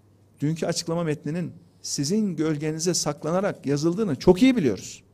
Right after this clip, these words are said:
Bu hukuksuzlukların gücünü sizden aldığını da çok iyi biliyoruz. Sizden ve o krizlerin ortağı olan yanınızdaki Bahçeli'den.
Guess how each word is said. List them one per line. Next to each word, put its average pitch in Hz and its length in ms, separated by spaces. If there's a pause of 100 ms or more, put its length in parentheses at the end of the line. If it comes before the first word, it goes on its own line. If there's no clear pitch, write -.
(1000)
Bu 196 100
hukuksuzlukların 233 920 (300)
gücünü 190 460 (280)
sizden 185 480
aldığını 220 440
da 226 120
çok 269 560
iyi 185 180
biliyoruz. - 500 (560)
Sizden 196 520 (440)
ve 151 100
o 156 180
krizlerin 147 640 (180)
ortağı 139 360
olan 196 340 (420)
yanınızdaki 135 520
Bahçeli'den. 131 460